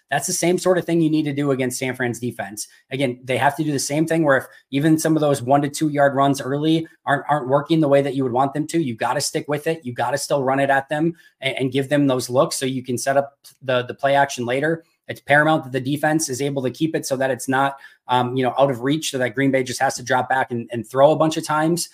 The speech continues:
But if they play the same level of complimentary football that they did against Dallas, I, I still think while, while San Francisco is clearly the favorite here and has more avenues to victory,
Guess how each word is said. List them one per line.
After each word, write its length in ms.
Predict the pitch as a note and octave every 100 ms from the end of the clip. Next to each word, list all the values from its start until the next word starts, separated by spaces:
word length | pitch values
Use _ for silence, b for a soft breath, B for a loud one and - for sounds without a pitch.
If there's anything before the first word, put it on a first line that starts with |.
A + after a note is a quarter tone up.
| b _ -
But 160 | C#3 -
if 120 | B2
they 160 | C3+
play 240 | C3 E3 F3+
the 100 | D#3+
same 260 | - D#3
level 240 | C#3+ C#3+ D3
of 120 | C#3
complimentary 560 | C#3 C3+ C3+ C3+ C#3 A#2+
football 340 | C3 B2 C#3+
that 140 | C3+
they 100 | A#2
did 140 | A#2+ B2+
against 280 | B2+ A#2+ -
Dallas, 380 | A#2+ C#3+ D3 - b _
I, 100 | - E3+
I 60 |
still 220 | F3+ - F#3+
think 260 | D3+ A#2
while, 200 | C#3 D3
while 180 | C#3 C#3
San 260 | B2 - F3
Francisco 440 | E3 D#3 C3 C#3+
is 100 | B2+
clearly 380 | - C#3+ C#3 C#3
the 140 | B2
favorite 320 | A#2+ A#2+ A2+ -
here 160 | C3
and 100 | A#2+
has 140 | A#2+ A#2+
more 180 | B2+ A#2+
avenues 440 | A#2+ B2+ B2 B2
to 100 | B2+
victory, 560 | B2 A#2+ A2+ A2+ G#2+